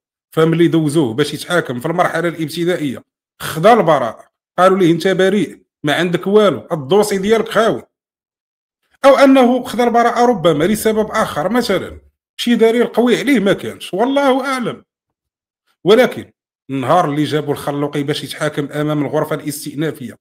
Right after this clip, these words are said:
ديال الجنايات، دار طلب للرئيس المحكمة، الرئيس الأول، وقال ليه: "بغيتك تغير لي الهيئة القضائية كاملة،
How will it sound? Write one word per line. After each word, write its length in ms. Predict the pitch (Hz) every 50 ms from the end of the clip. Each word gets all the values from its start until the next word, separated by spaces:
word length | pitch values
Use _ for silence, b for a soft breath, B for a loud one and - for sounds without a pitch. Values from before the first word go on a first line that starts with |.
| _ _ _ _ -
ديال 220 | 123 151 175 175
الجنايات، 680 | 160 147 135 160 175 170 175 175 175 185 170 - - - - _ _ _ _ _ _ _ _ _ _ _ _ _ -
دار 320 | 117 143 180 190 190 185
طلب 540 | 170 - 202 208 214 196 190 196 175 160 147 -
للرئيس 600 | 165 175 190 180 170 202 208 - 208 247 - -
المحكمة، 460 | 214 185 - - - 165 139 135 165
الرئيس 360 | 196 226 240 - 240 262 - 196
الأول، 360 | - 175 165 135 117 117 127
وقال 320 | 139 - - 175 175 185
ليه: 160 | 208 190 135
"بغيتك 500 | 123 123 143 190 196 - - 220 - _ _ _ _ _ _ _ _ _
تغير 440 | - 139 139 175 175 175 175 175 165
لي 280 | 160 175 185 185 190 180
الهيئة 300 | 143 120 165 190 - 180
القضائية 520 | 185 185 - 196 196 202 185 202 220 214
كاملة، 460 | 202 208 214 226 233 202 139 101 -